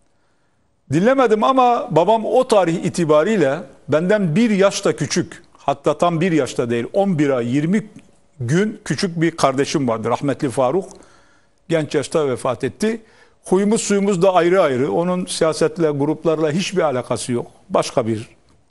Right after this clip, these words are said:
dünyada. Ona ayrı sermaye verdi, bana ayrı sermaye verdi. Yirmili yaşlardayız yani, yirmi iki, yirmi üç yaşlarında falan.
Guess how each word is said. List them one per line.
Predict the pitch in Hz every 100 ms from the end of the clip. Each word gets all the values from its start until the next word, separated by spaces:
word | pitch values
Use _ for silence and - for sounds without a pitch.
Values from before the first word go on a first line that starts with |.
| 139
dünyada. | 143 131 120 110 120 185 _ _ _ _ _ _ _ _ -
Ona | 214 254
ayrı | 233 240
sermaye | - 240 233 233 233
verdi, | 233 226 226 247 330 -
bana | 143 151 185 190
ayrı | - 139 143
sermaye | 160 127 113 113 113 110
verdi. | 113 107 185 277 - _ _ _ _ _ -
Yirmili | 143 180 226
yaşlardayız | 247 233 - 202 185 220 202
yani, | 139 123
yirmi | 131 139
iki, | 131 -
yirmi | 147 127
üç | 127 - - -
yaşlarında | - - - 127 -
falan. | - -